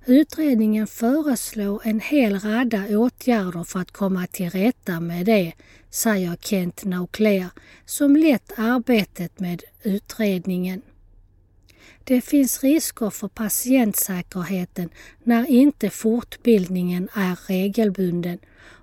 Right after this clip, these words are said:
och om det inte finns tillgång till erfarna sjuksköterskor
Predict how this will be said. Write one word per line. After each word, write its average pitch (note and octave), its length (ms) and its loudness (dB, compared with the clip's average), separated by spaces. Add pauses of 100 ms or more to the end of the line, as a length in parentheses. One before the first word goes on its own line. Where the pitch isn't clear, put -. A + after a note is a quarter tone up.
och C4+ 320 2
om A#3 180 4
det A#3+ 80 2
inte A#3+ 400 4
finns A#3+ 400 2
tillgång G#3+ 600 2
till G3+ 280 -4
erfarna G#3+ 720 -2
sjuksköterskor G#3 1120 -2